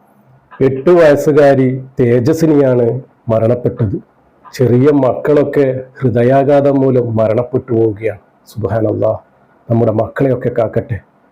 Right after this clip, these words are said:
ആ മക്കളുടെ മാതാപിതാക്കൾക്ക് ക്ഷമയും സമാധാനവും നൽകട്ടെ. എല്ലാവരും മക്കൾക്ക് വേണ്ടി, ആഫിയത്തിന് വേണ്ടി എന്നും ദുആ ചെയ്യണം. പടച്ച റബ്ബിനോട് അഞ്ച് നേരവും നമ്മുടെ മക്കൾക്ക് വേണ്ടി, ആഫിയത്തിന് വേണ്ടി ചോദിക്കണം.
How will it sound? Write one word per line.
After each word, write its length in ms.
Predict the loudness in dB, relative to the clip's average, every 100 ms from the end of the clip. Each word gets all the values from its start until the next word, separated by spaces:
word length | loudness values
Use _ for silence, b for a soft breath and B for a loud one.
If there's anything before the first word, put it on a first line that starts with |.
| b b b -6
ആ 60 |
മക്കളുടെ 400 | -2 -2 0 0
മാതാപിതാക്കൾക്ക് 1040 | 0 -2 -2 -2 0 0 -2 -2 -4 -4 -4
ക്ഷമയും 540 | -4 -2 2 2 0
സമാധാനവും 880 | -2 -2 0 0 2 2 0 0 0
നൽകട്ടെ. 400 | -2 -4 -6 -12 _ _ b b b
എല്ലാവരും 460 | -2 0 0 0 0
മക്കൾക്ക് 440 | -2 -2 -2 0
വേണ്ടി, 400 | 2 2 0 -4 -6
ആഫിയത്തിന് 540 | -6 -4 -2 -2 0 0
വേണ്ടി 240 | 0 0
എന്നും 280 | 2 2 2
ദുആ 240 | 0 0
ചെയ്യണം. 340 | -2 -4 -4 -6 _ _ b b b
പടച്ച 220 | -6 0 0
റബ്ബിനോട് 380 | 2 2 2
അഞ്ച് 300 | 2 2 2
നേരവും 460 | 2 2 2 2 2
നമ്മുടെ 300 | 0 0 0
മക്കൾക്ക് 500 | 0 -2 -2 -2 2
വേണ്ടി, 260 | 2 0 -2
ആഫിയത്തിന് 600 | -2 -4 -2 -2 0 0
വേണ്ടി 200 | 0 -4
ചോദിക്കണം. 480 | -6 -8 -8 -14